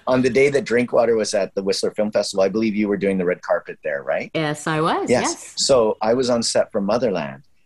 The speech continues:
Speaker 1: So here I am, a working actor in this brilliant role that they've written for me, a beautiful scene that I had to do. And I wanted to be released by, you know, I wanted to be there for Eric's,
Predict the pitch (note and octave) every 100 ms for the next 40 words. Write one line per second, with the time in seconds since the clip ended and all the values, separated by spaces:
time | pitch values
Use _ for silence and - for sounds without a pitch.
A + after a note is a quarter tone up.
0 | - - C3 - B2+ F3+ A3+ F3 F2 E2
1 | A2 G#2+ G#2 D3 - D3 F#2+ G#2 F#2+ F2+
2 | - G2+ C3 F3+ - F2+ F2+ F2 F#2 E2+
3 | F2 D#2+ D#2 D2 D#2 F2 F#2+ - - C#4+
4 | F#3+ F#3 E3 - G2+ F#2+ E2 D#2 E2+ E2
5 | D2 B1+ D#2+ C3 _ _ _ _ _ _
6 | _ A#2+ A2+ A#2 A2+ C#3+ C#3+ D3 B2+ G2+
7 | F2+ F2+ - E2 D2+ D2+ C#2 - - -
8 | F#2+ E2+ D2+ - G2 G#2 A#2 G#2 F2+ F#2+
9 | F#2+ - F2+ E2 E2+ E2 - -